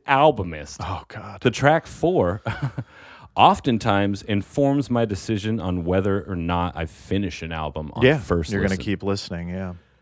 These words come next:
Speaker 1: Basically, what I'm asking of a track four is, yes, so far this album has wowed me, but what else can you do that is more than pomp, more than confetti,
Speaker 2: Right.
Speaker 1: maybe a meaningful lull?
Speaker 2: Okay.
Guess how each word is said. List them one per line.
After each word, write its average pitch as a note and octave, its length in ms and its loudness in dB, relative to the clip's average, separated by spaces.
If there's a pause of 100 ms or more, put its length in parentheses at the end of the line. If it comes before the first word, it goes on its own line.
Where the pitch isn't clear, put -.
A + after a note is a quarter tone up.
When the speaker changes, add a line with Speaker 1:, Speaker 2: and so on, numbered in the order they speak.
(480)
Speaker 1:
Basically, C#3 320 4
what B2 140 6
I'm A#2 260 4
asking A#2 460 0
of E2+ 60 -2
a D#2+ 60 -6
track F2 220 0
four F#2 240 0
is, G2 160 0
yes, D3+ 600 -4 (280)
so C3+ 220 0
far C3 220 2
this B2 160 -2
album B2 260 4
has G#2 100 4
wowed A2+ 300 6
me, G2+ 100 2
but G2+ 160 0
what G2+ 320 4
else B2 180 2
can G#2+ 160 -4
you G2+ 100 2
do G2 200 4
that G2 160 2
is G2 120 2
more G#2+ 220 4
than B2+ 180 0
pomp, - 440 0 (460)
more G#2 260 2
than A#2 200 -2
confetti, D3 720 0 (140)
Speaker 2:
Right. F#2 400 -2
Speaker 1:
maybe C#3 440 2
a A#2+ 60 -4
meaningful F#2+ 1040 0
lull? C#2 600 -6 (360)
Speaker 2:
Okay. C#3 400 -4